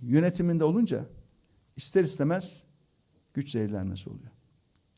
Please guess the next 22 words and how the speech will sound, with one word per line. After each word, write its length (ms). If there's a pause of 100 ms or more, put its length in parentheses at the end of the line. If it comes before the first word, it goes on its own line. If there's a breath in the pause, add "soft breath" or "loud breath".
(640 soft breath)
Devleti 380
yöneten 420 (120)
kişilerin, 480
özellikle 420
en 500
üst 300 (160)
tepedeki 540
kişinin 440
ve 80
kişilerin 600 (480 soft breath)
bir 140
hukukla, 640 (480 soft breath)
iki 280
süreyle 400
sınırlanması 640
lazım. 240 (1500 soft breath)
Uzun 220
süre 280
devlet 360
gücü 220
kullanmak 460
yozlaştırıyor. 640